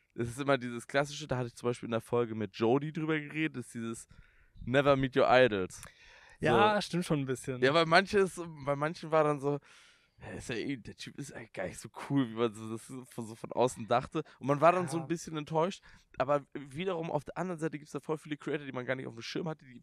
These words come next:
Speaker 1: voll geil drauf sind, weißt du?
Speaker 2: Mhm.
Speaker 1: So, und, äh, das ist trotzdem was, w-, gerade weil's so facettenreich ist und weil's alles so, so eigene Typen sind, so eigene Personen sind in diesem ganzen Bereich,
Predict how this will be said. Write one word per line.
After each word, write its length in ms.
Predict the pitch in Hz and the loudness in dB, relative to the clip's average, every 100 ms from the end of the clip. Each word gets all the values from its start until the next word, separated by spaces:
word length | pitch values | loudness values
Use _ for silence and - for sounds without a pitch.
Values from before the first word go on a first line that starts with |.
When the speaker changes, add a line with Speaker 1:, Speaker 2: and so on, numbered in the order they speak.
| _ | _
Speaker 1:
voll 260 | - 170 | -4 -2
geil 240 | 175 160 170 | 2 2 2
drauf 280 | 147 170 170 | 2 0 0
sind, 220 | 92 90 | -6 -2
weißt 240 | 90 135 | -2 0
du? 160 | 170 214 - | -2 -4 -6
Speaker 2:
Mhm. 320 | 139 135 139 156 _ | -14 -10 -10 -12 _
Speaker 1:
So, 300 | - 135 135 | 0 2 4
und, 200 | 139 131 | 0 -2
äh, 300 | 139 135 135 - | -2 0 -2 -4
das 200 | 156 180 | -6 -6
ist 300 | 165 - - _ | -12 -14 -18 _
trotzdem 540 | - 175 - - 185 | -2 -2 -2 -8 -4
was, 240 | 180 180 - | -2 -2 -6
w-, 80 | 151 | -8
gerade 260 | 127 170 170 | -4 -4 -4
weil's 160 | 143 | -6
so 80 | 143 | -6
facettenreich 680 | - 123 - - 156 160 160 | -6 -4 -4 -6 -6 -6 -4
ist 160 | 156 - | -6 -4
und 100 | 127 | -2
weil's 180 | 131 - | -2 -2
alles 260 | - 156 | -6 -6
so, 220 | - 139 131 - - - _ _ _ | -6 -6 -6 -10 -18 -20 _ _ _
so 340 | 117 117 117 - | -2 0 0 4
eigene 420 | 127 156 147 120 | 4 4 0 -2
Typen 380 | - 131 - 151 | -2 -4 -4 -4
sind, 360 | 147 156 160 | -4 -4 -4
so 200 | 151 127 | -4 -2
eigene 280 | 120 143 139 | 0 0 -2
Personen 500 | - 127 117 151 156 | -2 -4 -2 -2 -2
sind 100 | 127 | -4
in 40 | 120 | -6
diesem 160 | 117 | -4
ganzen 280 | 120 120 - | -4 -4 -8
Bereich, 420 | 107 101 113 147 | -4 0 -2 -2